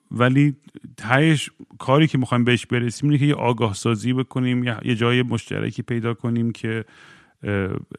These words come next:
واقعاً اینا کاملاً نیازی نیستش که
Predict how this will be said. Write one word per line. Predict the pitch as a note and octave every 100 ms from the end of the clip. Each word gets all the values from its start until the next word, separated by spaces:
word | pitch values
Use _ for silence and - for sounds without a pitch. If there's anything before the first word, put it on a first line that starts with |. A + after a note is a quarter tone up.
| _ _
واقعاً | C#3+ G#2+ A2+ G#2 A#2 C3 C#3+ -
اینا | B2+ A#2+ C3 C#3 - - _ -
کاملاً | - A#2+ A#2 B2
نیازی | C#3 B2+ A#2 B2+ C3+ D3
نیستش | D3+ C#3+ - A#2+ -
که | - G#2